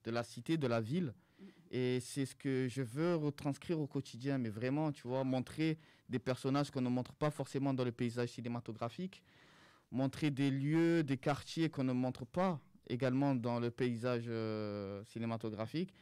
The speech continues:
Speaker 1: Et du coup, pour moi, le cinéma, la caméra est une arme.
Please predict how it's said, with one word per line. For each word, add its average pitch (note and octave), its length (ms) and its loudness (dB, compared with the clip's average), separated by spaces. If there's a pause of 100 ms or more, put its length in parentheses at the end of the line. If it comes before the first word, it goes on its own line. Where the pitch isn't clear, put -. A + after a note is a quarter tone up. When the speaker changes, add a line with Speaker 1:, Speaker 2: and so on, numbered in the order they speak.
(160)
Speaker 1:
Et A#2+ 80 -2
du A#2 140 -6
coup, F3+ 100 -4
pour C3+ 140 -4
moi, C#3+ 640 0 (420)
le B2 140 -2
cinéma, C3+ 420 -4 (180)
la B2+ 160 -2
caméra C#3+ 360 2
est E3 160 -2
une D3 80 0
arme. A#2 260 -4